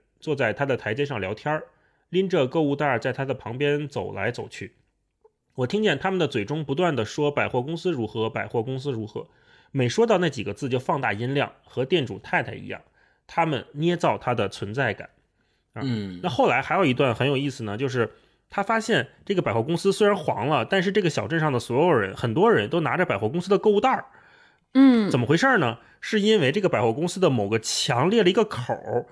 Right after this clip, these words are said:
Speaker 1: 这个购物袋儿当时可能印了很多很多，没有用完，也没有人拿走，就在那个口儿那儿堆积着，人们就能像抽纸巾一样的从这个墙的裂缝中抽一个出来，抽一个出来。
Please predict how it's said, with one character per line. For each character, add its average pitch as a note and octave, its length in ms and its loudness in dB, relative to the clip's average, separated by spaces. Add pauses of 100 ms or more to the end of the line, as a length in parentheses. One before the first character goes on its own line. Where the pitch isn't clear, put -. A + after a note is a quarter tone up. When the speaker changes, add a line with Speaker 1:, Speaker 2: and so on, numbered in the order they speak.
(240)
Speaker 1:
这 G#3 80 -2
个 F#3+ 100 6
购 G3+ 140 4
物 G3 140 6
袋 G3+ 100 4
儿 D3 80 2
当 E3+ 160 0
时 G3 60 -2
可 C#3 100 -2
能 B2 160 0
印 G3+ 180 4
了 C3 120 6
很 G#2 240 -4
多 D#3 160 2
很 C#3 120 0
多， A#2 160 2
没 D3+ 120 0
有 D#3+ 80 2
用 E3 160 2
完， A2+ 280 2
也 C3+ 120 2
没 B2 80 0
有 D#3+ 80 0
人 F3 140 0
拿 E3 140 0
走， G#2 300 -4 (400)
就 F#3+ 140 4
在 F#3+ 100 4
那 G3 80 2
个 F3+ 100 4
口 B2 280 -2
儿 G2 60 -6
那 A2 60 -6
儿 A2 60 -6
堆 G3 200 0
积 G#3+ 200 2
着， - 140 0 (280)
人 C#3 160 2
们 G3+ 100 6
就 G3+ 120 4
能 E3 120 4
像 F3 160 2
抽 - 240 2
纸 A#2 160 -2
巾 D#3 140 2
一 G3 160 4
样 C3+ 180 4
的 A#2 80 2
从 C#3 200 -2
这 E3 40 2
个 D3+ 100 4
墙 - 220 -4
的 D#3+ 100 2
裂 F#3 160 4
缝 F3 200 2
中 C#3+ 100 2
抽 D#3+ 220 2
一 C#3+ 40 4
个 B2+ 100 2
出 - 160 0
来， A#2+ 120 4
抽 E3 200 2
一 D3 40 2
个 B2+ 60 2
出 C3 200 0
来。 G2 200 0